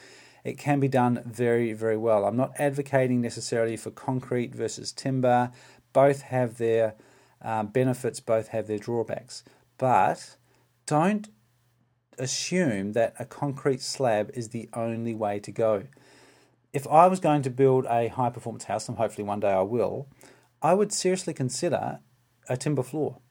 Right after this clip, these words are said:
because it can be insulated to su-, a much higher level much more easily. Um, but I also understand there are other benefits of concrete slab as well. Maybe it's speed,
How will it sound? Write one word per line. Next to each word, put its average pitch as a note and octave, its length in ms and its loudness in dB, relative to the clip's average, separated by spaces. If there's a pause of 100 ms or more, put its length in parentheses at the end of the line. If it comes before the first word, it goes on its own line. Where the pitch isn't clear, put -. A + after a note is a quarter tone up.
(100)
because C3+ 540 0
it A#2+ 160 -8
can C3+ 160 -6
be B2 200 -4
insulated A#2+ 760 -2 (120)
to - 140 -14
su-, - 280 -4 (120)
a B2 100 -4
much C3+ 340 -2
higher C3+ 320 -2
level A2+ 460 -2 (500)
much B2 320 -4
more A2+ 220 -4
easily. G#2 340 -8 (1160)
Um, A#2+ 440 2 (480)
but F#3 300 8
I D#3 160 6
also D#3 240 4
understand C3 400 2
there A#2+ 100 4
are A#2 100 4
other A2+ 120 0
benefits A2+ 340 -6
of G#2+ 60 -10
concrete - 320 -10
slab G2+ 200 -2
as G2+ 120 -10
well. C3+ 180 4
Maybe A2 260 0
it's - 160 -6
speed, C#3 560 0